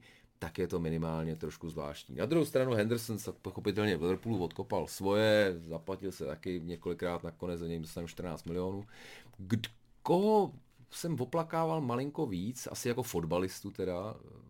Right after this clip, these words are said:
protože Henderson samozřejmě měl i další kvality vůdcovské a tak, tak byl pochopitelně Fabinho, ale, eh,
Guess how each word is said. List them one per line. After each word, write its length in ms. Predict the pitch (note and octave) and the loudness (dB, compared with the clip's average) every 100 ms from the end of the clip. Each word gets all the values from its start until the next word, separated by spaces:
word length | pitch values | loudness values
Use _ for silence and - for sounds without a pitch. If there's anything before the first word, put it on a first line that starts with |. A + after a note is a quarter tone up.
| - _ - - | -20 _ -20 -18
protože 140 | F#2+ | -12
Henderson 400 | E2+ D#2+ D#2+ F#2 | -8 -8 -8 -8
samozřejmě 380 | F2 E2+ E2+ F2 | -8 -6 -6 -4
měl 160 | F2+ D#2 | -4 -2
i 40 | |
další 300 | F2 D#2+ F#2 | -2 -4 -6
kvality 640 | - E2+ E2 - F2+ G2+ - _ - - - - - - _ _ | -4 -2 -2 -4 -6 -6 -14 _ -20 -20 -20 -20 -20 -20 _ _
vůdcovské 560 | F2 F#2 - G2+ - A2+ | -6 -4 -4 -4 0 0
a 60 | |
tak, 280 | A2+ G2 G2+ _ _ - - _ | 2 -2 -4 _ _ -20 -20 _
tak 180 | G#2+ G2+ | -4 2
byl 160 | C3 | 2
pochopitelně 580 | C3+ C3 C#3 C#3 C3+ D3 | 2 0 -2 0 2 2
Fabinho, 800 | D3+ G#2 A2 G#2 G2 G2 A2 - _ _ | 0 0 0 0 0 0 -2 -6 _ _
ale, 500 | G#2 A#2 C3 C3+ C3+ - _ _ - - _ | 0 2 2 2 0 -4 _ _ -18 -18 _
eh, 40 | - | -8